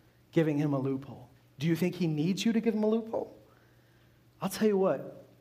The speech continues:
what I <laughs> believe about God is that he's so powerful, he never has to break his word. He never will break his covenant with his people. So that faith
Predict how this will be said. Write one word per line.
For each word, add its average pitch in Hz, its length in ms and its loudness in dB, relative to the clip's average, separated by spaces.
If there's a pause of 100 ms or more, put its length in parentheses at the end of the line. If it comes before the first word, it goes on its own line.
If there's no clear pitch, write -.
what 160 140 2
I 175 120 4
<laughs> 156 120 0
believe 190 280 2
about 165 320 2
God 143 280 2
is 123 120 -8
that 131 120 -4
he's 156 180 -4
so 165 180 0
powerful, 131 560 -2 (800)
he 127 140 -8
never 117 280 -2
has 120 220 -6
to 127 80 -14
break 113 260 -14
his - 180 -20
word. - 80 -20 (1080)
He 113 100 -14
never 123 240 -4
will 120 160 -6
break 117 260 -10
his 117 120 -12
covenant 110 400 -12
with 104 100 -6
his 104 160 -8
people. - 420 -16 (800)
So - 180 0
that 156 240 -4
faith - 540 -10